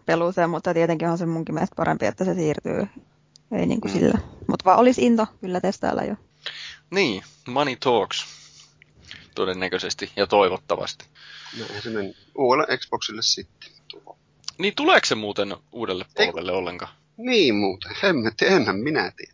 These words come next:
Speaker 3: tuleeko se? Sanokaa te.
Speaker 2: Siis kun minä oletin, että ei tuu.
Speaker 3: Aa. Mä pidin
Speaker 1: Niin,
Speaker 3: jotenkin
Speaker 1: mä,
Speaker 3: itse asiassa
Speaker 1: mullakin on
Speaker 3: selvänä,
Speaker 1: jotenkin
Speaker 3: että
Speaker 1: sellainen
Speaker 3: sehän
Speaker 1: mielikuva, että ei.
Speaker 3: Ei se muuten taida tulla.
Speaker 2: Noniin. Eli toisin sanoen ainakin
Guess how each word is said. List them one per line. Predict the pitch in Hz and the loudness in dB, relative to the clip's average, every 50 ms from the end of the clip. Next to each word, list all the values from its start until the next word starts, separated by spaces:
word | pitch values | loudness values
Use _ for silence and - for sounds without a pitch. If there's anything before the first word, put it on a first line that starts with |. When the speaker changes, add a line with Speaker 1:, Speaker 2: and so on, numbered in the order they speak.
| - - | -8 -6
Speaker 3:
tuleeko | 202 165 113 101 98 - - | -4 -4 -4 -4 -6 -6 -8
se? | - - - _ _ _ _ _ | -10 -10 -12 _ _ _ _ _
Sanokaa | - - 147 143 104 - - - 95 | -8 -6 -2 -2 -2 0 0 0 0
te. | - - 104 - - _ _ - - | 0 0 -4 -4 -6 _ _ -16 -10
Speaker 2:
Siis | - 131 123 - | -8 -8 -6 -4
kun | - 156 143 | -4 -4 -2
minä | 135 151 156 151 151 151 | 2 4 6 6 8 6
oletin, | 147 143 131 131 123 | 6 4 2 0 -2
että | 127 - - 131 110 | -4 -2 0 0 2
ei | 117 123 107 90 - | 4 4 2 2 0
tuu. | - 62 - - _ _ _ _ _ - - 147 143 117 | -6 -14 -14 -14 _ _ _ _ _ -12 -8 -6 -4 -4
Speaker 3:
Aa. | 95 - - - - _ _ _ - | -4 -4 -6 -10 -14 _ _ _ 0
Mä | - 170 | 0 2
pidin | - - - 254 | 2 4 6 6
Speaker 1:
Niin, | 240 226 | 8 8
Speaker 3:
jotenkin | 240 247 | 8 8
Speaker 1:
mä, | 247 | 6
Speaker 3:
itse | 247 - | 6 6
asiassa | 247 277 | 6 8
Speaker 1:
mullakin | 277 254 240 - 226 | 8 8 8 8 6
on | 214 | 6
Speaker 3:
selvänä, | 214 214 214 220 | 6 4 4 4
Speaker 1:
jotenkin | 226 - 226 | 4 4 2
Speaker 3:
että | 226 - | 2 0
Speaker 1:
sellainen | 220 214 214 208 208 202 | -2 -2 0 2 2 2
Speaker 3:
sehän | 208 196 196 | 2 0 -2
Speaker 1:
mielikuva, | 196 196 - 151 160 156 - | -4 -8 -8 -4 -2 -2 0
että | - 175 - - - 156 - _ _ - | -2 -4 -4 -4 -6 -6 -6 _ _ -4
ei. | 180 180 175 175 170 170 165 165 165 190 - - - - _ _ - | -2 0 0 0 0 0 -2 -2 -4 -6 -6 -10 -18 -20 _ _ -6
Speaker 3:
Ei | 185 175 | -6 -4
se | 139 135 | -2 -2
muuten | 131 135 143 - | -2 -4 -2 0
taida | 165 156 - 147 _ - | 0 0 0 -2 _ -8
tulla. | - 139 107 - - _ _ _ - | -8 -8 -8 -8 -14 _ _ _ -6
Speaker 2:
Noniin. | - 165 185 185 180 170 _ _ _ _ - - - - - - - - _ - 104 | -2 -2 0 0 -2 -8 _ _ _ _ -20 -20 -20 -20 -20 -20 -20 -20 _ -6 -4
Eli | 95 92 90 101 147 220 247 - _ _ - | -2 -2 0 0 0 -2 -2 -6 _ _ -4
toisin | - 127 113 110 123 120 | -2 -2 -2 -2 -4 -4
sanoen | 120 156 160 156 147 143 139 | -2 0 0 2 2 2 2
ainakin | 139 135 135 131 139 | 0 0 -2 -2 -6